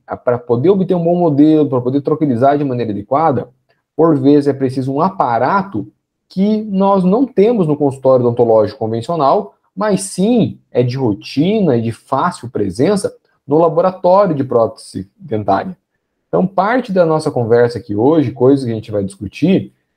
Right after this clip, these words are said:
não vão ser realizadas pelo dentista, mas sim pelo nosso colega técnico em prótese dentária. Então, pra que que a gente vai conversar?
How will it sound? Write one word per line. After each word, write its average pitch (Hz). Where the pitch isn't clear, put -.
não 220
vão 202
ser 226
realizadas 202
pelo 196
dentista, 196
mas 226
sim 196
pelo 220
nosso 214
colega 175
técnico 165
em 160
prótese 156
dentária. 131
Então, 370
pra 349
que 381
que 392
a 381
gente 294
vai 220
conversar? 165